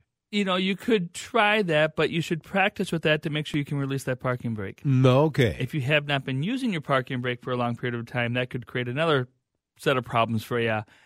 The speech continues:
Speaker 1: And sometimes when you have to release that parking brake, if it has a handle, that could be as,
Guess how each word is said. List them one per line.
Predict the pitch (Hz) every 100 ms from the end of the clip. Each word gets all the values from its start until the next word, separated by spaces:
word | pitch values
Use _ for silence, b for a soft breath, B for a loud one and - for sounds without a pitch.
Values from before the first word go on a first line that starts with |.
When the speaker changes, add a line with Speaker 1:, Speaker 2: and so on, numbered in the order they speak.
| b -
Speaker 1:
And | 135 135 127
sometimes | 165 156 160 147 143
when | 143
you | 139 123 b b b
have | - 143
to | 143
release | 139 139 151 170 156 - - b b -
that | 135 123
parking | - 156 165 135
brake, | 127 127
if | 127
it | 123
has | 127
a | 127
handle, | 110 147 151 135
that | 131 127
could | 135
be | 127 127 123 120
as, | 123 117 -